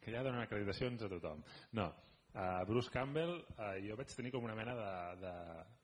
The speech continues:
de so-, de sobredosi de Bruce Campbell, però vaig anar a veure Baba Hotep, que és un dels, dels, eh, de, de Sitges clàssics, no? Que hi havia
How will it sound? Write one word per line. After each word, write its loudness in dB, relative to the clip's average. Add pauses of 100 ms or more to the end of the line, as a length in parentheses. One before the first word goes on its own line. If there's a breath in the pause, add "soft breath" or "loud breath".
(240)
de -2
so-, -4
de -2 (100)
sobredosi 2
de 2
Bruce -4
Campbell, -4 (340 loud breath)
però 2
vaig 2
anar 2
a 2
veure 2 (300)
Baba 6 (120)
Hotep, 0 (260)
que -10
és -12
un -2
dels, -4
dels, -8 (320)
eh, -14 (380)
de, -6
de -14
Sitges -6
clàssics, -6
no? -2
Que -2
hi 2
havia 0